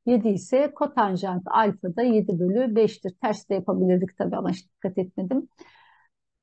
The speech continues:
Ee, evet, bu soru da böyle. Yedinci sorumuz ters trigonometrik fonksiyonlar. Soruda bir ters trigonometrik fonksiyon verilmiş. Ben şimdi şuradaki artlı ifadeye x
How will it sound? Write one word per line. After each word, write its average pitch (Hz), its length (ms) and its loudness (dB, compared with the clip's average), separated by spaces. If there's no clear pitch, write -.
Ee, 190 420 -6
evet, 220 300 -6
bu 277 60 -6
soru 190 300 -4
da 180 160 -2
böyle. 190 380 4
Yedinci 302 680 2
sorumuz 339 680 0
ters 302 380 4
trigonometrik 233 800 -2
fonksiyonlar. 311 680 2
Soruda 302 360 -2
bir 330 180 -4
ters 294 280 2
trigonometrik 269 720 2
fonksiyon 247 560 0
verilmiş. 202 640 -2
Ben 247 280 0
şimdi 226 340 -2
şuradaki 214 680 -2
artlı 233 500 0
ifadeye 202 1080 -2
x - 420 -4